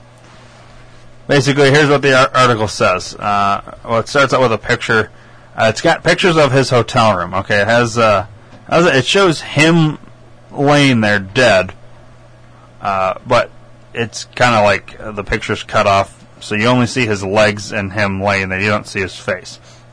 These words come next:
Uh, but you see these guns. Uh, you see the guns, like, spread all about the room. You see the caution tape outside the room.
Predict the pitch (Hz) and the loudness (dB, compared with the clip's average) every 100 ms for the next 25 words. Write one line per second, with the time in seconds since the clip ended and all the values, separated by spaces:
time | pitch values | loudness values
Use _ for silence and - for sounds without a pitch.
0 | - 101 95 117 127 180 190 165 131 113 | -6 -4 -2 0 -2 0 2 2 0 0
1 | 135 131 127 117 - - - - - 107 | 2 2 0 -4 -14 -20 -20 -20 -8 -2
2 | 104 107 117 - 139 131 123 123 - - | 0 0 -2 -2 0 2 0 -2 -8 -8
3 | 123 156 147 131 123 117 - - - - | -2 2 2 2 0 -2 -10 -18 -12 -2
4 | 131 123 131 135 135 131 127 127 113 143 | 0 2 2 4 4 4 2 2 0 2
5 | 160 156 143 113 131 127 117 107 - 147 | 4 4 2 0 -2 0 0 -2 0 0
6 | 135 143 120 127 123 123 120 - 131 127 | 0 -2 -2 -2 0 0 0 0 -2 0
7 | 123 117 120 120 117 | 0 0 0 0 -2